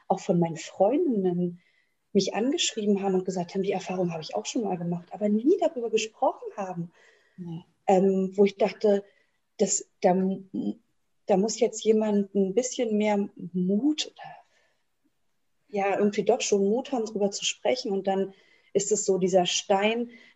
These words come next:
Speaker 1: der das ins Rollen bringt. Dann kommen ganz viele und sprechen drüber. Und das habe ich auch zu meinem Mann gesagt, äh, das ist für mich jetzt so wichtig, ähm, oder ich bin auch so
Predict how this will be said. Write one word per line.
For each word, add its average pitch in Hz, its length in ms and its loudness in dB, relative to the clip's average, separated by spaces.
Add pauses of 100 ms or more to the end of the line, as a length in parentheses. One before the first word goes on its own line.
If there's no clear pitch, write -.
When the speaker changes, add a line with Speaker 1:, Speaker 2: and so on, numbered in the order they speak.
Speaker 1:
der 180 100 6
das 196 180 0
ins 196 300 0
Rollen 277 340 4
bringt. 175 340 2
Dann 180 200 2
kommen 220 300 -4
ganz 233 260 -2
viele 262 260 -2
und 202 120 0
sprechen - 420 -4
drüber. 185 260 0
Und 175 160 2
das - 160 -8 (840)
habe 202 120 2
ich 196 120 2
auch 196 80 2
zu - 140 -8
meinem 202 160 0
Mann 240 220 0
gesagt, 185 420 -6
äh, 180 80 -4
das 196 220 -4
ist - 160 -6
für 202 100 2
mich 196 180 0
jetzt 196 160 -4
so 190 140 -4
wichtig, - 480 -4 (180)
ähm, 190 360 -2 (120)
oder 185 220 -6
ich 170 100 -12
bin 175 140 0
auch 175 80 -4
so - 140 -10